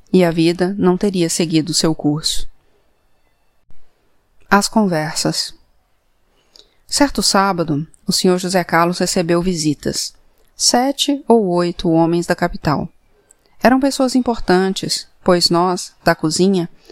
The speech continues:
trabalhamos muito preparando quitutes sob a supervisão da sinhá Ana Filipa, que acompanhava tudo de caderno em punho e língua afiada.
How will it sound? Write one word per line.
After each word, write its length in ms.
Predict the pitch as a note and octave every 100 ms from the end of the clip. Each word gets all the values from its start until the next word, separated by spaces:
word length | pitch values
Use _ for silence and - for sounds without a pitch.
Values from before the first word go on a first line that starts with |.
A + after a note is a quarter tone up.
| - - -
trabalhamos 720 | E3+ E3 D#3+ E3+ F#3 G3 F3+
muito 400 | F#3 F#3+ F#3 D3+
preparando 500 | D#3 E3+ D#3 D#3+ G3
quitutes 800 | G#3 - F#3+ G3+ - G#3 - -
sob 340 | - G#3+ G#3+
a 80 | G#3+
supervisão 720 | A3 A3 G#3+ G#3 F#3+ F3+ F#3
da 140 | F#3+
sinhá 260 | - G3+ F3+
Ana 220 | E3+ F3
Filipa, 520 | - E3+ D3+ - D3+ - _ _ - _ -
que 100 | E3+
acompanhava 600 | - F3 F#3 E3+ F3 F3
tudo 400 | - G#3+ G#3 G3+
de 100 | -
caderno 420 | F3+ F3+ G3 G3
em 140 | F3+
punho 460 | - G3+ A3 A#3+ B3 -
e 60 | F#3
língua 380 | D#3+ F3 G#3 G#3+
afiada. 540 | - G3 C#3 B2 -